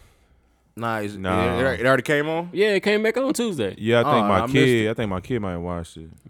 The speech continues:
Speaker 3: Shout out to Nick Cannon. You know, he got it back going.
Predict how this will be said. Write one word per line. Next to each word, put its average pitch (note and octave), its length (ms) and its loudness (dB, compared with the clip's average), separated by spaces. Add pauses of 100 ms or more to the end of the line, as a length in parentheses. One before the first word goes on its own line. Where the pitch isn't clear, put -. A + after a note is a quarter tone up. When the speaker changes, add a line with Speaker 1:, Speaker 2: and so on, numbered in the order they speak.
(320)
Speaker 3:
Shout C3 280 0
out A#2+ 180 4
to A#2 40 -2
Nick A#2+ 260 0
Cannon. C3 500 -2
You C3 120 -4
know, A2 220 0
he A#2 80 -2
got A2+ 200 2
it G#2+ 120 -2
back A2+ 260 0
going. A#2 420 -4